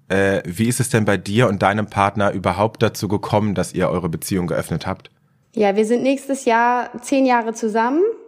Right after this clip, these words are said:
Speaker 2: davon drei Jahre verheiratet. Wir haben ein kleines Kind auch.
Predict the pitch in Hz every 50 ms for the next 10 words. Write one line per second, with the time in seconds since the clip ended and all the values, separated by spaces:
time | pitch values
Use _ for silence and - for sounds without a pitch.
0 | - - _ _ _ _ _ - 233 233 233 233 240 - 247 233 226 233 233 233
1 | 226 226 220 226 226 - 214 220 233 226 220 208 214 - 214 220 240 262 294 294
2 | 285 285 285 277 277 277 277 - 220 214 214 220 220 226 226 226 214 - 208 208
3 | 208 208 208 - 220 202 202 208 214 - - - 359 349 - 349 - - 269 262
4 | 262 269 277 269 -